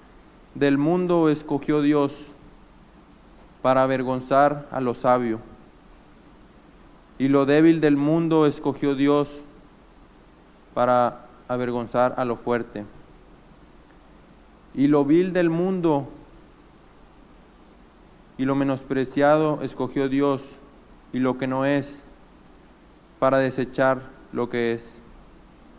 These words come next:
a fin de que nadie se jacte en su presencia. Mas por él estáis vosotros en Cristo Jesús, el cual nos ha sido hecho por Dios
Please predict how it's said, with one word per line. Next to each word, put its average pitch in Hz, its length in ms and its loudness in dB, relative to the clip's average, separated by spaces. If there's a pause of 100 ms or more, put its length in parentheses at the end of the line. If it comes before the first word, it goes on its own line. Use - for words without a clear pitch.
(840)
a 120 100 -4
fin 160 280 0
de 165 120 -2
que 151 240 0
nadie 156 300 2
se 160 160 -2
jacte 170 680 -2
en 147 120 -4
su 147 160 -6
presencia. 131 800 -4 (1900)
Mas 123 200 -2
por 127 180 -2
él 139 160 0
estáis 143 380 0
vosotros 139 520 -2
en 127 140 -6
Cristo 143 400 -4
Jesús, 123 400 -8 (1500)
el 117 120 -4
cual 139 240 4
nos 151 200 0
ha 147 80 2
sido 147 280 0
hecho 147 300 0
por 135 220 -2
Dios 147 340 0